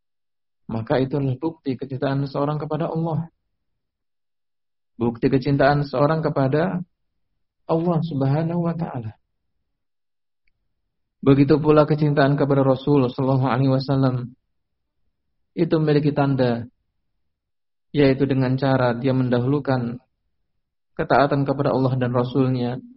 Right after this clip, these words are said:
melebihi ketaatan kepada yang lainnya. Saudara kaum muslimin rahimani wa rahimakumullah,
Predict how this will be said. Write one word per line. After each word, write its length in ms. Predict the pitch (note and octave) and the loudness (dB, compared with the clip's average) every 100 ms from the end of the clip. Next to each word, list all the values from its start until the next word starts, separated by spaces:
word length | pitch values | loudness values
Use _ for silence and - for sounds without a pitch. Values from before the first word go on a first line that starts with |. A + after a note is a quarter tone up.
| _ _ _ _ _ _ | _ _ _ _ _ _
melebihi 400 | C#3+ C#3 C3+ C3 C3 | 0 2 2 0 -2
ketaatan 500 | C3+ A#2+ A2+ A#2+ A#2+ | -2 -2 -2 -2 -4
kepada 560 | A#2+ A#2+ A#2 A#2 A2+ - | -4 -4 -2 -4 -4 -8
yang 240 | - C3 B2 | -4 -2 -2
lainnya. 400 | A#2 A2 A2 - _ _ _ _ _ _ _ _ _ _ _ _ _ _ _ _ _ _ _ _ _ _ _ _ _ _ _ | -4 -6 -8 -12 _ _ _ _ _ _ _ _ _ _ _ _ _ _ _ _ _ _ _ _ _ _ _ _ _ _ _
Saudara 360 | - C3 C#3+ E3 | 0 4 6 6
kaum 160 | E3+ D#3+ | 4 2
muslimin 400 | D#3+ D3 D#3+ D#3+ | 0 0 2 2
rahimani 480 | D3+ D3 D3 D3 | 2 2 2 4
wa 160 | C#3 C#3 | 4 4
rahimakumullah, 800 | C3+ C#3 C3+ B2+ A#2+ B2 B2+ | 4 2 0 -2 0 0 -2